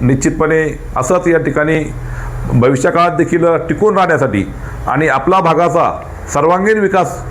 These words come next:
होण्यासाठी आपले भरभरून आशीर्वाद येणाऱ्या सात तारखेला माझ्यासह माझे दोन्ही मालगाव गण आणि नागामठाण गण-, गणातील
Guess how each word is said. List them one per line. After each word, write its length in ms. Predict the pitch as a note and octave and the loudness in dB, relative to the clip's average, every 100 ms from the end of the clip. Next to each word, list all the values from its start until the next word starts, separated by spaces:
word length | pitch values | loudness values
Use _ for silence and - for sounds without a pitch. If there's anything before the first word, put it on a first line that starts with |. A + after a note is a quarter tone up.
| - | -4
होण्यासाठी 600 | B2 C#3 E3+ D#3+ B2 D#2+ - - - - | 0 2 2 2 0 -2 -4 -8 -6 -4
आपले 260 | B2+ E3 F3 | -2 0 2
भरभरून 440 | C#3+ C#3+ E3 G3 | 2 4 4 4
आशीर्वाद 460 | F#3 F#3 F#3 E3+ B2+ - - - - - B2+ | 2 2 4 4 2 -4 -6 -4 -2 0 0
येणाऱ्या 580 | D#3+ F3 F3+ E3+ D3 - | 2 2 4 2 0 0
सात 120 | D#3 | 0
तारखेला 680 | E3 D3+ E3 D#3+ D#3 C3+ - - - | 0 0 2 4 2 0 -2 -2 2
माझ्यासह 580 | C3+ D3 E3+ - F3+ C#3+ - - - - - | 2 2 2 2 2 2 0 -2 0 2 2
माझे 560 | B2+ D3+ D#3 E3+ D#3+ - | 2 2 2 2 2 0
दोन्ही 300 | A#2 E3 F3+ | 0 2 2
मालगाव 520 | F3 D#3+ D#3+ D#3+ D#3+ | 2 2 4 4 2
गण 80 | D#3+ | 2
आणि 140 | D#3 D#3 | 2 2
नागामठाण 500 | D3 D3 C#3+ D3 D3 | 2 2 0 0 0
गण-, 380 | C3+ D3 - | 0 0 0
गणातील 400 | C3+ D3+ D3 C#3+ | 0 2 2 0